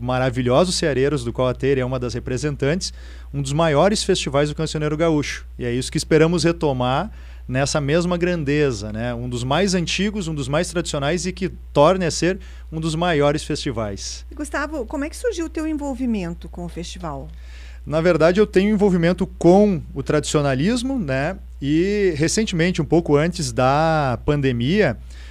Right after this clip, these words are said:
Speaker 1: uma equipe que foi até capta-, capitaneada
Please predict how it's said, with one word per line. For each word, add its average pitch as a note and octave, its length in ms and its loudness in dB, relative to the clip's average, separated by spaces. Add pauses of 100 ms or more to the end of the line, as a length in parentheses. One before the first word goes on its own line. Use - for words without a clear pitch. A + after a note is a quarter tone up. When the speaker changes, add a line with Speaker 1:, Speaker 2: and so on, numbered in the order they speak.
(160)
Speaker 1:
uma D3+ 560 2
equipe F#3+ 680 0 (220)
que - 100 -10
foi C3+ 280 4
até C#3+ 400 4
capta-, - 500 0
capitaneada D3 680 2